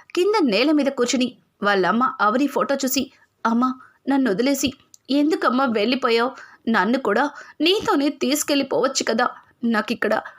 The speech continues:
ఉండాలనిపించట్లేదమ్మా, నాకు నువ్వు కావాలమ్మా" అని చెప్పి ఇంకా అక్షయ్ అయితే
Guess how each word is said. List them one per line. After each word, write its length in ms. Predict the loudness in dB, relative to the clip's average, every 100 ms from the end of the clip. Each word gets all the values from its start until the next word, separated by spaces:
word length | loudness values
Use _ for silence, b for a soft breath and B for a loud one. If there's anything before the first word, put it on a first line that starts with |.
| B -2
ఉండాలనిపించట్లేదమ్మా, 1200 | 0 2 2 0 0 -2 -2 0 0 2 0 0 B B -2
నాకు 220 | -2 0
నువ్వు 380 | 0 0 -2 -4 _ _ 2
కావాలమ్మా" 600 | 2 4 2 2 2 2
అని 200 | 0 0
చెప్పి 420 | 0 0 -2 -4 B B
ఇంకా 320 | -2 0 0 -2 _ -8 -2
అక్షయ్ 360 | -2 0 0
అయితే 380 | 0 0 -2